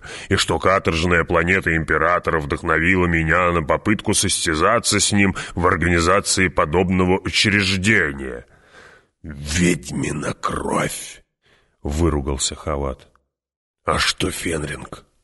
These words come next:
"Тут-то он и начал спрашивать меня о тебе".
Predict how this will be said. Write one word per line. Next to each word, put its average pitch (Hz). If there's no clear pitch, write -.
"Тут-то 123
он 120
и 127
начал 110
спрашивать 78
меня 82
о 76
тебе". 78